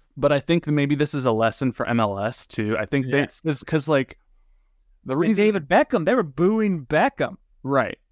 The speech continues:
Speaker 1: They, they did this because, like, it's not uncommon for Premier League teams to come here on their international tours when they're in their preseason. And we buy those tickets. We went and saw Milan and Bayern Munich. Um, we knew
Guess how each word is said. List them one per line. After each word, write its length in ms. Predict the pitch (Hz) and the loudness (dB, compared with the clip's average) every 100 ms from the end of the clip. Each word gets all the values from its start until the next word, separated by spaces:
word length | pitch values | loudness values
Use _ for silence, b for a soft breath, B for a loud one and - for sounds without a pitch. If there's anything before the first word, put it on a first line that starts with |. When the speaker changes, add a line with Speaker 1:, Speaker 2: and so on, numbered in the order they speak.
| _ | _
Speaker 1:
They, 240 | 139 160 113 | -2 -2 0
they 200 | 160 175 | 0 0
did 260 | 139 190 | 2 2
this 160 | 175 165 | 2 -2
because, 320 | 139 139 135 | -4 -4 -2
like, 140 | 143 - | -2 -2
it's 160 | 240 | -2
not 180 | 214 185 | 2 4
uncommon 520 | 143 120 113 113 110 | 2 0 -4 -4 -4
for 140 | 113 113 | -2 -4
Premier 380 | - 107 98 104 | -4 -4 -2 0
League 200 | 110 107 | 0 0
teams 260 | 113 110 | 0 0
to 60 | - | -2
come 200 | - 110 | -2 -2
here 200 | 104 110 | 0 -2
on 120 | 107 | 0
their 100 | 110 | -2
international 600 | 110 107 107 107 - 107 | -2 -2 -2 -4 -4 -4
tours 380 | - 117 110 107 | -2 2 2 2
when 140 | 113 | -2
they're 140 | 107 104 | -4 -2
in 80 | 110 | -4
their 100 | 113 | -4
preseason. 600 | - 120 120 120 127 127 _ _ - | -2 -2 -2 -2 -4 -6 _ _ -4
And 140 | 139 | 0
we 120 | 170 | 0
buy 260 | 185 147 139 | 2 2 4
those 200 | 131 127 | 2 -2
tickets. 400 | - 104 110 - | -6 -6 -6 -4
We 80 | 139 | -2
went 140 | 139 | -2
and 100 | 120 | -2
saw 140 | - | 0
Milan 420 | 123 120 117 117 117 | 2 2 2 2 0
and 120 | 113 | 0
Bayern 260 | 113 113 | 0 0
Munich. 320 | 110 107 107 110 _ _ _ _ _ | -2 -4 -6 -8 _ _ _ _ _
Um, 240 | 110 104 104 _ | -8 -8 -8 _
we 260 | 139 170 196 | -6 0 2
knew 640 | 156 160 156 139 131 | 4 4 2 0 -2